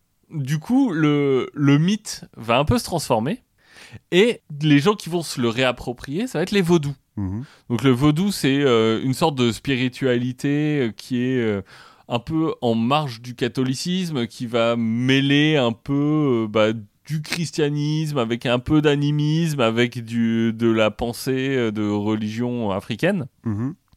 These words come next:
Speaker 2: Parce que ça vient d'Afrique, ça n'a pas été créé en, en Haïti, le vaudou.
Speaker 1: Alors, en fait, le vaudou, ça vient d'Afrique, mais ça s'est transformé principalement en Haïti.
Speaker 2: D'accord.
Speaker 1: C'est là où, où c'est devenu quelque chose de, d'un peu, euh, consti-, constitué.
Speaker 2: Hmm.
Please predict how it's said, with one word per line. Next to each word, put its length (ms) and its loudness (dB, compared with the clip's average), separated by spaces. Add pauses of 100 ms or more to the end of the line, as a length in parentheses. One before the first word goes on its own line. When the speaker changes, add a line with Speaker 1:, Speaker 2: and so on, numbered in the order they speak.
(100)
Speaker 2:
Parce 120 -4
que 80 -4
ça 160 0
vient 140 0
d'Afrique, 360 -4
ça 100 -4
n'a 40 -4
pas 100 -6
été 180 -6
créé 260 -4
en, 60 -2 (260)
en 80 -4
Haïti, 300 -6
le 220 -2
vaudou. 280 -6 (300)
Speaker 1:
Alors, 320 0
en 100 -2
fait, 180 0
le 120 6
vaudou, 360 4
ça 140 0
vient 180 -2
d'Afrique, 340 -2
mais 120 2
ça 100 -2
s'est 180 -2
transformé 720 -2
principalement 580 -4
en 80 -4
Haïti. 360 -6 (100)
Speaker 2:
D'accord. 180 -8
Speaker 1:
C'est 60 0
là 140 4
où, 280 0
où 220 -6
c'est 180 -2
devenu 320 -4
quelque 260 -6
chose 220 -6
de, 460 -4
d'un 240 -2
peu, 160 -8
euh, 500 -2 (500)
consti-, 480 -14
constitué. 580 -8 (220)
Speaker 2:
Hmm. 260 -2